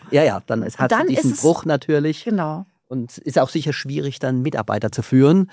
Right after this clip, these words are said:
Speaker 2: Zum Beispiel,
Speaker 1: Ähm,
Speaker 2: genau.
Speaker 1: auch wenn ich überlege, Kolumbus, der musste auch wirklich seine Leute überzeugen, weiterzufahren. Natürlich hatten die eine panische Angst, dass sie irgendwann abstürzen.
Speaker 2: Mhm.
Speaker 1: Und da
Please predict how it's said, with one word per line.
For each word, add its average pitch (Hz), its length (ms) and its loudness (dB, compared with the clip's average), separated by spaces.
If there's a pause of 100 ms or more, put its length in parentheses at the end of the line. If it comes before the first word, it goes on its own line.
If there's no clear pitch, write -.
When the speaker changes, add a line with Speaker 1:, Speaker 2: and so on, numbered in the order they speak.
Speaker 2:
Zum 320 140 -2
Beispiel, 247 360 0
Speaker 1:
Ähm, 120 360 2
Speaker 2:
genau. 262 220 4
Speaker 1:
auch 127 100 0
wenn 127 120 4
ich 123 120 0
überlege, 113 560 2 (120)
Kolumbus, 151 680 -2
der 107 100 -2
musste 107 380 -6
auch 98 300 -8
wirklich 123 300 -4
seine 104 260 -4
Leute 104 340 -2
überzeugen, 165 800 0 (480)
weiterzufahren. 131 720 -4 (280)
Natürlich 131 400 -2
hatten 135 180 -6
die - 160 -6
eine 120 180 -2
panische 123 460 -2
Angst, 165 240 -2
dass 113 80 -2
sie 123 100 -6
irgendwann 110 260 -4
abstürzen. - 720 -4 (120)
Speaker 2:
Mhm. 185 280 -8
Speaker 1:
Und 123 140 -2
da 110 40 -4